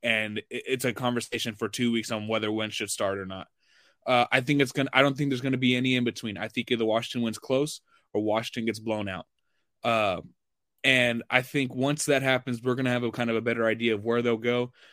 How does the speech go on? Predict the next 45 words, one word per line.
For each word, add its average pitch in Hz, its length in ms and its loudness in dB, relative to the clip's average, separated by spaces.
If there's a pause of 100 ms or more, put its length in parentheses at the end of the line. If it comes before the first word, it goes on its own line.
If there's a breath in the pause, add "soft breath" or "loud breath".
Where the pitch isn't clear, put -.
(140 soft breath)
Now, 143 240 2
if 131 220 -2
Washington 160 520 0
wins 147 260 0
next 139 240 -4
week, 143 200 2
I 135 120 0
don't 139 340 -2
think, 131 340 -4
and 123 120 -4
it's 120 80 -8
like 120 300 -2
in 123 80 0
that 113 120 -2
close 127 220 -4
game 120 180 -2
fashion, 120 380 -2
I 113 60 2
don't 123 220 0
think 120 140 -2
you're 117 100 -2
gonna 110 220 -2
move 110 220 -2
on, 107 280 -4 (460)
uh, 101 360 0 (260)
from 127 180 2
Heinicke. 127 540 0 (420 soft breath)
At 131 80 0
the 139 80 -2
same 143 240 2
time, 139 220 0
though, 131 100 4
like 117 180 4
I, 120 140 2
like 113 160 0
I, 117 80 2 (160)
I 117 200 0
can't 123 220 -2
stress 123 300 -2
it 113 80 -4
enough, 117 220 -2
like 110 120 -2
I 113 60 -2
mentioned 113 340 -4
earlier, 107 380 0